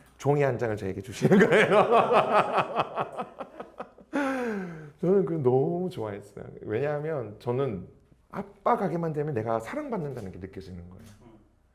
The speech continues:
너무 잘했다, 봉수야. 그리고 맛있는 짜장면 시켜주시고, 그리고 용돈도 새파란 걸로. 보통 그때 천 원 더 컸거든요. 어, 제, 그, 제 어렸을 때 만 원은 굉장히 큰 돈이었어요.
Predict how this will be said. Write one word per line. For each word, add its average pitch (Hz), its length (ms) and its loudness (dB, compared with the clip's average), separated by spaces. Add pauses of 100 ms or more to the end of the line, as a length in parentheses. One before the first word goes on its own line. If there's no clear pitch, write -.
(140)
너무 131 240 2
잘했다, 101 420 -12
봉수야. - 380 -20 (500)
그리고 107 560 0 (100)
맛있는 - 520 -6
짜장면 127 380 -2
시켜주시고, 101 840 -10 (420)
그리고 107 260 0
용돈도 120 400 -4
새파란 - 560 -4
걸로. 107 180 -8 (300)
보통 - 260 -4
그때 190 220 0
천 262 220 -6
원 311 100 -2
더 254 100 2
컸거든요. 190 600 -4 (400)
어, 123 120 -2
제, 120 240 -4 (120)
그, 151 360 2
제 139 200 6
어렸을 226 420 2
때 208 100 4
만 110 220 0
원은 151 180 -4
굉장히 110 300 -6
큰 247 140 -14
돈이었어요. 104 600 -8